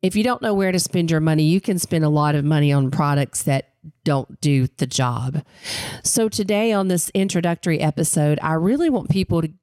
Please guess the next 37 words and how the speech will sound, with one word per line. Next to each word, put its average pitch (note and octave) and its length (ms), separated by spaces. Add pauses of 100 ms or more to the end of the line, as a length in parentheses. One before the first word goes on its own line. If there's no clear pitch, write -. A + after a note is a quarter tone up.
get E3+ 180
to F3 120
know D#3+ 120
you, C#3+ 540
Angelia E3+ 520
Insko, C#3 720 (440)
the E3+ 80
person, D3+ 760
your D3 100
background, E3 800
your C#3+ 100
qualifications, E3+ 1200 (460)
why G3 160
people A3+ 400
should G3 220
even G3 260
care F#3+ 220
what F3 160
you D#3 120
have D3 200
to C#3+ 80
say C#3 260
about - 220
skincare. - 640 (360)
Now, F3+ 140
I've C4+ 240
known A#3+ 220
you G#3 100
professionally E3+ 580
for D#3 160
a D3 60
few E3+ 220
years D3 340
now, C#3 420
and D3 220
full F3 160
disclosure, D#3 800